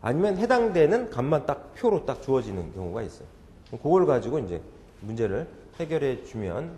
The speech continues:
어, 됩니다. 어? 증기 선도에 대해서는 좀 정리를 좀 해야 사이클들을 좀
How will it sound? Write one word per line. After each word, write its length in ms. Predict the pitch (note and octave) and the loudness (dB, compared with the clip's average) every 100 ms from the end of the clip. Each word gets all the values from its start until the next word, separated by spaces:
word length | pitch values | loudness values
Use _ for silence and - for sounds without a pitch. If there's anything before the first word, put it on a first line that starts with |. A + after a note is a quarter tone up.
| - | -14
어, 240 | F2+ D#2+ C#2+ C#2+ - - - - | -12 -12 -12 -14 -16 -18 -18 -12
됩니다. 420 | G2+ E2 D#2+ D3+ - - - - - - | -8 -6 -4 -6 -8 -18 -20 -20 -20 -18
어? 100 | D#3 - - - - - - - - - - - | -18 -18 -20 -20 -20 -20 -20 -20 -20 -20 -20 -12
증기 280 | - G3 G#3+ | -4 0 0
선도에 720 | A#3 C4 B3+ A#3+ G#3 G3+ G3 | 0 -2 -2 4 8 8 8
대해서는 400 | D3 C#3+ C#3+ C3+ | 4 2 0 -2
좀 100 | A#2 | -4
정리를 320 | A2 A#2 G#2+ | -4 -2 -2
좀 240 | G2 E2+ - - | -4 -6 -8 -8
해야 300 | D3 A2+ D#2 - - - - - - - - - - - - - - - - - - - - - - - - _ - - - | -6 -6 -8 -14 -20 -20 -20 -20 -20 -20 -20 -20 -16 -16 -18 -20 -20 -20 -20 -20 -20 -20 -20 -20 -20 -20 -20 _ -20 -20 -20
사이클들을 1000 | - E3+ G3 F#3+ D#3 B2+ A2+ E2 D#2+ - - - - _ _ - | -6 -2 0 0 0 2 0 0 -4 -10 -18 -20 -20 _ _ -14
좀 280 | F#2+ E2+ | -10 -10